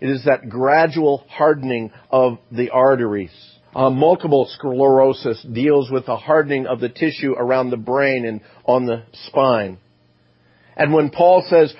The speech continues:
"Your hearts are hardened," or the hardness of your heart, he's not speaking about the fact that suddenly it's turned hard because of an event, but he's talking about over a period of time, because the word of God had come to them and they refused to obey it, they refused to follow it,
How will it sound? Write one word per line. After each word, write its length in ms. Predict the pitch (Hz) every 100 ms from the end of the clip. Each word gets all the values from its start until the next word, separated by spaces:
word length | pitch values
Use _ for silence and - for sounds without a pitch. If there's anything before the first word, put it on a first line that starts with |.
| -
"Your 240 | 156 143
hearts 460 | 131 - 180 160 -
are 160 | 143 123
hardened," 480 | - 170 165 143 135
or 140 | 131
the 140 | 123
hardness 500 | 120 165 165 151 131 -
of 160 | 143
your 160 | 131 127
heart, 320 | 117 160 139 - -
he's 180 | - 165
not 220 | 185 165
speaking 440 | - - 180 156 151
about 300 | 139 135 -
the 80 |
fact 320 | 123 151 143 -
that 140 | 120
suddenly 400 | - 165 160 127
it's 160 | 113 -
turned 300 | 165 139 120
hard 260 | 127 131
because 360 | 123 120 139 131
of 100 | 123
an 60 | 123
event, 380 | 110 147 139 - - -
but 100 | 147
he's 160 | 151 156
talking 300 | 175 165 160
about 240 | 143 139
over 280 | 156 165 151
a 140 | 151
period 640 | 139 - 175 175 170 165 143
of 160 | 139 123
time, 420 | 156 151 135 113 - - -
because 320 | 127 147 131
the 80 | 131
word 300 | 139 170 165
of 100 | 143
God 280 | 151 147 135
had 180 | 127 -
come 300 | - 190 175
to 140 | 143
them 240 | 120 117 - -
and 120 | 139
they 80 | 139
refused 560 | 131 123 - 180 175 -
to 120 | 160
obey 380 | 135 120 147 139
it, 160 | 127
they 100 | 143
refused 540 | 131 123 - 170 165 -
to 100 | 139
follow 520 | - 151 135 131 120
it, 100 | 117